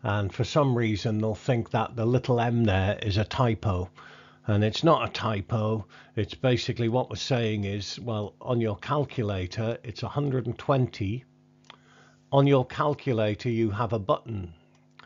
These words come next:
which is times ten to the, find it. If you don't know where it is, find it, times ten to the, and then plus minus, you press minus, and then it's three because it's millijoules.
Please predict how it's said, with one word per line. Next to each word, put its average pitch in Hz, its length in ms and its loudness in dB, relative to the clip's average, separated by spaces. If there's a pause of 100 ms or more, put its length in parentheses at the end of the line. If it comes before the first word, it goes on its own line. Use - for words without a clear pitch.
(200)
which 101 260 -6
is 104 140 -4
times 117 440 -6
ten 139 320 -4
to 117 160 -4
the, 92 200 -6 (1040)
find 135 420 2
it. 95 200 -2
If 113 120 -8
you 107 80 -2
don't 120 140 0
know 120 80 2
where 120 280 2
it 113 80 2
is, 107 260 0
find 117 360 -2
it, 104 140 -4
times 127 340 -2
ten 131 260 -2
to 120 120 -2
the, 95 240 -4 (540)
and 113 180 0
then 110 240 2 (200)
plus - 420 -2
minus, 123 680 -2
you 90 140 -4
press - 380 -10
minus, 117 720 -4 (420)
and 92 240 -4
then 95 180 -4
it's - 300 -12 (240)
three 101 420 -4
because 92 380 -4
it's 101 160 -4
millijoules. 113 1160 2